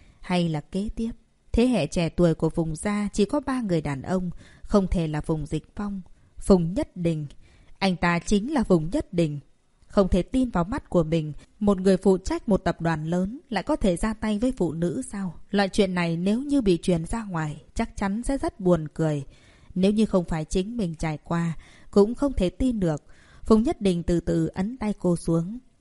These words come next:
"Em tò mò bộ dạng của tôi sao?" Giơ tay lên, vén chiếc mặt nạ cao su mềm mại trên mặt ra. Một khuôn mặt tuấn tú hiện ra. Dưới ánh nắng ban mai,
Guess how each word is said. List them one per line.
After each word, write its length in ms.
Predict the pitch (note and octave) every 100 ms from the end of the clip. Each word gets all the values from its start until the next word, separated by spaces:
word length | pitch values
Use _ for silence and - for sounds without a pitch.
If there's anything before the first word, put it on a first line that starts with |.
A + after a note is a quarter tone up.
| _ _ _
"Em 160 | A#3 A3
tò 220 | F#3+ E3+
mò 280 | D#3+ D#3+ D#3
bộ 180 | E3 E3
dạng 220 | E3 C#3
của 120 | D#3
tôi 260 | - F3+ F#3
sao?" 340 | - F3+ E3 - _ _
Giơ 240 | F3 F3+ F3
tay 140 | E3+
lên, 320 | D#3+ D#3+ D#3 D3 D#3+
vén 260 | F3 G3+
chiếc 220 | A#3 F4 G3+
mặt 140 | E3
nạ 200 | D#3+ D#3 -
cao 140 | A3 G#3+
su 240 | - G#3+
mềm 260 | F#3+ E3 D#3
mại 200 | D#3+ -
trên 160 | B3+ A3
mặt 160 | D#3+ -
ra. 320 | G#3 G3 F#3+ - - - -
Một 200 | G3 G3
khuôn 140 | D4
mặt 160 | A3 -
tuấn 200 | A3+ B3
tú 220 | C4 A#3+ C#4
hiện 260 | G#3 D3 C#3+
ra. 280 | F3+ F3+ F3 - _ _ _ -
Dưới 300 | F3 F3+ G#3
ánh 180 | G3+ G3+
nắng 240 | F#3 F#3+ G#3
ban 240 | F#3 E3
mai, 280 | E3 D#3+